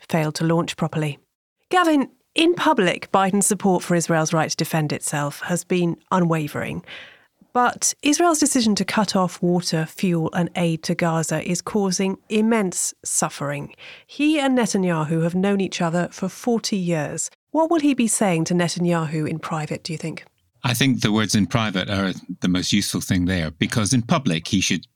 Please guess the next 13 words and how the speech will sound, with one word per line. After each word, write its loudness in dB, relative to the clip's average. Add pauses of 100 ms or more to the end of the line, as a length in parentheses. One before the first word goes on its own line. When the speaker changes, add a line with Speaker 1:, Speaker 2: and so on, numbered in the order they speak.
(100)
Speaker 2:
hug 0
a 2
lot 0
of -8
people 0
and 0 (120)
offer -4
his 0
condolences 0
and 0
say -2
how -2
appalled -4